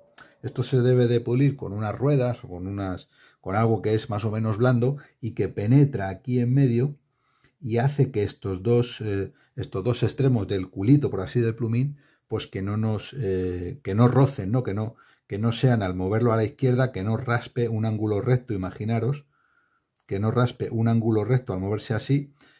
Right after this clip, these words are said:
y, eh, bueno, visto desde el otro punto de vista, si lo tenemos así, muy plano, lo que es la, el plumín, cuando lo movemos en esta dirección, también este ángulo recto está, está arrastrando. Entonces,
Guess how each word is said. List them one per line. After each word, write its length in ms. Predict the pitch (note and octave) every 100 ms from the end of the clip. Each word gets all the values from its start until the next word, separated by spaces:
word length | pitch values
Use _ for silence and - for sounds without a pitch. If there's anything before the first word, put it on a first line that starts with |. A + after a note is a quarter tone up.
| _
y, 240 | A2 C3 C#3+
eh, 420 | G#2 G2 G2 C3 - _
bueno, 240 | - G2+ C3
visto 380 | G2+ G#2 G2+ F#2+
desde 160 | F#2
el 60 | F#2
otro 300 | F#2 G2 F#2+
punto 280 | G2+ G2 G2+
de 80 |
vista, 420 | A#2 B2 C3+ C#3+ - _ _ _
si 200 | - F#2+
lo 140 | F#2+
tenemos 400 | F#2+ G2+ G#2+ -
así, 240 | G#2+ B2
muy 220 | G#2 A2 A2+
plano, 600 | - A#2 A#2+ A2+ F#2+ F#2+
lo 140 | F#2
que 60 | G#2+
es 80 |
la, 200 | A2 G2 -
el 120 | G#2+
plumín, 340 | G#2+ G#2+ C3+ C#3+
cuando 260 | G2+ F#2
lo 80 | F#2
movemos 340 | F#2 G2 G#2+
en 40 | G#2+
esta 140 | -
dirección, 400 | A2 G#2 B2 C3+ - _ _
también 300 | - G#2+ A#2
este 240 | A2+ A#2 A2
ángulo 260 | A2+ G#2+
recto 320 | G2+ A2+ A2+
está, 420 | F#2+ - G#2 G#2+ -
está 240 | - G2+
arrastrando. 640 | F#2+ F2 - F2+ E2+ E2+ - - - _
Entonces, 420 | B2 - -